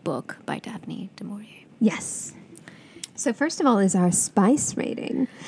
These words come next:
Speaker 1: Tell me, how spicy was this book?
Speaker 2: This book, I gave a whopping point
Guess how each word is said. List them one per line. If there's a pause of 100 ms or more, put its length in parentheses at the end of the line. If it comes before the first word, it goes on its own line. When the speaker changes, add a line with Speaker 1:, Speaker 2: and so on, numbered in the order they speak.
(180)
Speaker 1:
Tell
me,
how
spicy
was
this (160)
book?
Speaker 2:
This
book, (320)
I
gave (100)
a
whopping (200)
point